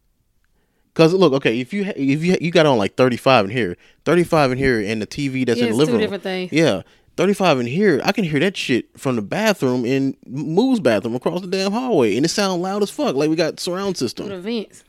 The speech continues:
Speaker 1: It's crazy as fuck, man.
Speaker 2: 'Cause the vents are fucked up in here too. You know the main vent in the house is in her closet.
Speaker 1: Which
Speaker 2: If
Speaker 1: is
Speaker 2: you
Speaker 1: stupid.
Speaker 2: open up her fucking closet, it is ass fucking cold. And then they put the fucking air conditioning
Speaker 1: She need
Speaker 2: unit
Speaker 1: to
Speaker 2: over her
Speaker 1: Didn't,
Speaker 2: shower.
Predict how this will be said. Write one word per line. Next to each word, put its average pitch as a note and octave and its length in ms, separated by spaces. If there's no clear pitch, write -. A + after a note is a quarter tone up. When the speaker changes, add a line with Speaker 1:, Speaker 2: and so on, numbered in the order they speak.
Speaker 1:
It's G#3 120
crazy A3+ 400
as G3+ 120
fuck, G#3 240
man. E3+ 260
Speaker 2:
'Cause B3 120
the G3+ 120
vents A#3 300
are G#3+ 100
fucked B3 340
up A#3+ 120
in A#3 80
here B3+ 200
too. C4+ 200
You D#4 100
know G4 180
the A#3 60
main A#3+ 360
vent A3+ 240
in A3 140
the G#3 80
house A3 280
is G3+ 100
in G#3+ 100
her G3 120
closet. G3+ 480
Speaker 1:
Which C#3 220
Speaker 2:
If A#3 60
Speaker 1:
is C4 60
Speaker 2:
you D#4+ 100
Speaker 1:
stupid. - 100
Speaker 2:
open D4 220
up C#4+ 140
her C#4 180
fucking A#3+ 360
closet, A#3+ 460
it B3+ 160
is G#3 260
ass C4+ 520
fucking C4+ 640
cold. B3+ 480
And A#3+ 180
then D4 120
they D4+ 140
put D4+ 260
the A3 160
fucking D4 440
air D4 200
conditioning B3+ 520
Speaker 1:
She A#3+ 80
need A#3+ 180
Speaker 2:
unit - 140
Speaker 1:
to C#4 60
Speaker 2:
over D4+ 380
her C#4+ 120
Speaker 1:
Didn't, A3+ 100
Speaker 2:
shower. D4+ 580